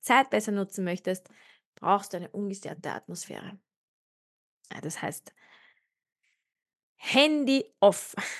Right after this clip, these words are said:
<laughs> Notifications off. Ja, E-Mails off. Alles off. Ja, Deep Work Phasen, offene Kommunikation zu Kolleginnen und Kollegen, auch zu Führungskräften, zu sagen, okay, ich, eine Stunde muss ich jetzt unkonzer-,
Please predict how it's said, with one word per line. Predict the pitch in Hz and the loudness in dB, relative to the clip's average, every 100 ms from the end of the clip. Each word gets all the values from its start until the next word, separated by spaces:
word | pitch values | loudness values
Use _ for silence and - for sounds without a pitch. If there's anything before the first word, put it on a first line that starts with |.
| - - | -12 -8
<laughs> | 202 - 180 _ _ _ | -8 -8 -16 _ _ _
Notifications | 214 226 233 220 269 294 285 269 277 - _ - | 4 4 2 0 4 4 4 -2 -4 -12 _ 4
off. | 208 - - _ _ _ _ _ _ _ _ _ | 4 2 -16 _ _ _ _ _ _ _ _ _
Ja, | 175 180 190 _ 254 | -4 -4 -4 _ -2
E-Mails | 302 277 247 240 247 - _ _ | 0 2 2 2 -2 -10 _ _
off. | 208 - - - _ _ _ _ - - - - _ _ _ - | 2 2 -8 -20 _ _ _ _ -20 -20 -20 -20 _ _ _ 2
Alles | 196 214 208 - | 4 4 0 -4
off. | 143 - - - _ _ _ _ _ _ _ _ _ _ | -4 -4 -10 -20 _ _ _ _ _ _ _ _ _ _
Ja, | 185 180 196 - - | -4 -2 -4 0 4
Deep | 285 | 4
Work | - 220 220 | 6 2 2
Phasen, | 196 185 190 196 190 196 - - - - _ - | 0 0 0 -2 -2 -4 -12 -20 -20 -20 _ -6
offene | - 277 311 311 | -4 -2 -4 -2
Kommunikation | 277 262 240 220 247 320 | -2 0 0 0 0 0
zu | - | -2
Kolleginnen | - 208 196 220 240 226 214 | -2 2 2 2 0 0 -4
und | 214 220 | -8 -10
Kollegen, | 220 196 240 240 - | -4 0 0 0 -2
auch | 196 | -6
zu | - | -6
Führungskräften, | 220 277 254 233 - 175 - 208 | -4 -2 -2 -6 -4 -4 -4 -12
zu | 202 | -10
sagen, | - 185 185 | -4 -4 -4
okay, | - 247 - | -2 0 0
ich, | 185 - | -4 -2
eine | 214 | 0
Stunde | 214 269 269 254 | 0 -2 -2 0
muss | 233 226 | -2 0
ich | 220 | -2
jetzt | 220 - | -2 -6
unkonzer-, | 233 226 214 190 | -8 -4 -4 -4